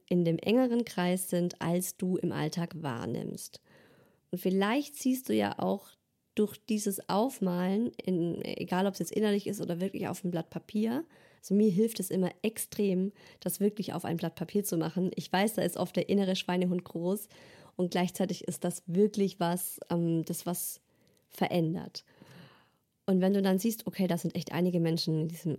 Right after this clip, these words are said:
äußersten Kreis, dann ist das vielleicht ja auch für dich eine, eine wertvolle Erkenntnis. Und, äh, zu Beginn dieses Kapitels habe ich auch ein Zitat reingeschrieben.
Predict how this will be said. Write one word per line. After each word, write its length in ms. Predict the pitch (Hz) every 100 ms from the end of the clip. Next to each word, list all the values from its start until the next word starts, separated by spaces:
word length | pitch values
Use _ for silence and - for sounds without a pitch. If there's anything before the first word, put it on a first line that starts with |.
| -
äußersten 440 | 175 185 170 165
Kreis, 500 | 165 180 180 185 - - - - - - - _ _ _ -
dann 160 | 180
ist 200 | 180 214
das 140 | 202 196
vielleicht 380 | - 185 185 -
ja 180 | 185
auch 260 | 175 175 170
für 160 | - 170
dich 220 | 165 -
eine, 340 | 165 170 170 -
eine 220 | 170 170
wertvolle 400 | 170 175 170 170
Erkenntnis. 800 | 180 - 160 156 151 131 - - _ _ _ - - _ -
Und, 520 | 196 175 180 180 170 -
äh, 120 | - -
zu 140 | 196
Beginn 320 | 185 185 254
dieses 220 | 240 196
Kapitels 600 | - 185 220 226 196 190 190
habe 200 | 185 185
ich 220 | 170 -
auch 240 | 175 175
ein 180 | - 180
Zitat 540 | - - 180 190 196
reingeschrieben. 880 | 165 170 165 - 180 180 170 196 247